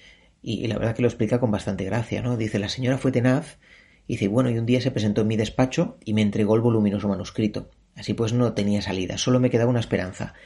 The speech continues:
leer unas cuantas páginas y comprobar que el libro era lo bastante malo como para no tener que seguir leyendo". Pero claro,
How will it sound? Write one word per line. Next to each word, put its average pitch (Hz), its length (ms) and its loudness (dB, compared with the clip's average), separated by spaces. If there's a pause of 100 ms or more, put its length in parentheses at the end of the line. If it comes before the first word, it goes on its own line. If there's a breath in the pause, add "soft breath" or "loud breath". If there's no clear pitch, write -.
(200 loud breath)
leer 98 320 2
unas 110 180 0
cuantas 107 260 0
páginas 147 540 0 (320 soft breath)
y - 80 -10
comprobar 98 420 0
que 107 80 -2
el 98 60 2
libro 104 220 4
era 120 200 0 (260 loud breath)
lo 110 160 2
bastante 95 400 -4
malo 98 240 0
como 123 180 2
para 92 160 -4
no 95 120 -4
tener 95 180 -8
que 110 60 -4
seguir 98 180 -2
leyendo". 151 400 0 (840)
Pero 98 220 -8
claro, 101 260 -8